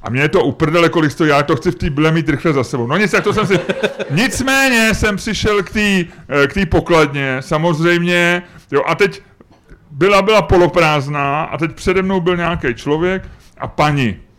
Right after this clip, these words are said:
A ta paní měla, jako, míň toho nešlo, jako jednu mandarinku, t-,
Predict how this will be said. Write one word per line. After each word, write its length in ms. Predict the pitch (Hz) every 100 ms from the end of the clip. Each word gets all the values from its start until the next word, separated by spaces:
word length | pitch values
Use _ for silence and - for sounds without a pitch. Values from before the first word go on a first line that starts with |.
| _ _ _ -
A 100 | 185
ta 160 | 165
paní 560 | 135 - 190 208 214 214
měla, 680 | 190 175 185 196 196 196 - _ - -
jako, 440 | 156 160 170 - - - -
míň 400 | 135 143 214 233
toho 260 | 202 196 190
nešlo, 280 | 175 - 147
jako 220 | 123 131
jednu 300 | 175 175 170
mandarinku, 800 | 143 147 147 151 147 143 151
t-, 100 | 143